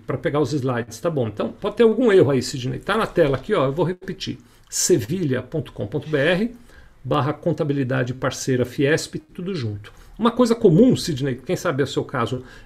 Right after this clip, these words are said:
é que as pessoas confundem e colocam um R no Sevilha, né? Então fica Servilha, e aí não dá certo, a página não vai funcionar. Então é Sevilha, S E V I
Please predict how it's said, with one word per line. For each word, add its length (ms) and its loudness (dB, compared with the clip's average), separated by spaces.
é 40 -12
que 100 -4
as 40 -2
pessoas 300 -6
confundem 580 -2
e 60 -6
colocam 380 -2
um 260 2
R 320 0
no 140 -2
Sevilha, 560 -2
né? 140 -4
Então 160 -4
fica 180 -6
Servilha, 760 0
e 120 2
aí 160 4
não 160 -2
dá 120 -2
certo, 360 -2
a 20 -2
página 320 -4
não 80 -2
vai 140 0
funcionar. 520 -8
Então 220 -4
é 140 -4
Sevilha, 720 -2
S 260 -2
E 80 0
V 140 -2
I 260 -2